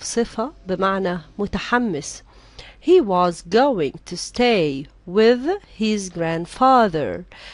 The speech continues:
at the weekend. هيقعد عند جده في نهاية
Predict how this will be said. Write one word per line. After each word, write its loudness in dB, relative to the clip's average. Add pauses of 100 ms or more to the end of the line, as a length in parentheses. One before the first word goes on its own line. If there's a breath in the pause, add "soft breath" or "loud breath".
(320 loud breath)
at 4
the 0
weekend. -8 (540)
هيقعد 0
عند -6
جده -6 (600 loud breath)
في -2
نهاية -2